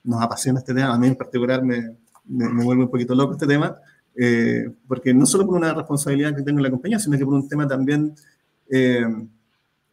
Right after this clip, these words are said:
de responsabilidad, o sea, de, de efectivamente de ver que en el mercado hay muchas cosas por hacer que pueden beneficiar a las personas.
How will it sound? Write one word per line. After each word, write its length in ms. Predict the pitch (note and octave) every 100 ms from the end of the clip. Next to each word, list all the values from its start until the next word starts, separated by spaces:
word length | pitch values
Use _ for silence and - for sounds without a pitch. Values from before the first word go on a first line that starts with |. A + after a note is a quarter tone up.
| _ _
de 220 | C#3+ C#3
responsabilidad, 720 | C#3 D3 D#3+ F3 F3 G3+ C#4
o 20 | D3+
sea, 240 | D#3+ D#3
de, 260 | C3 F3 -
de 120 | B2+
efectivamente 540 | D3+ D3+ F3+ G3 F#3+
de 100 | F3
ver 120 | E3+
que 80 | F3
en 80 | F3+
el 60 | E3+
mercado 480 | E3 F3+ F#3+ F#3+
hay 100 | D3+
muchas 240 | D3+ F3+ F#3+
cosas 240 | F#3+ F#3+
por 160 | - F3
hacer 240 | E3+ F3+
que 100 | E3
pueden 200 | B2+ D3
beneficiar 400 | D3 D3 C#3 C#3+
a 40 | D3
las 120 | D3
personas. 440 | - - A#2+ C3+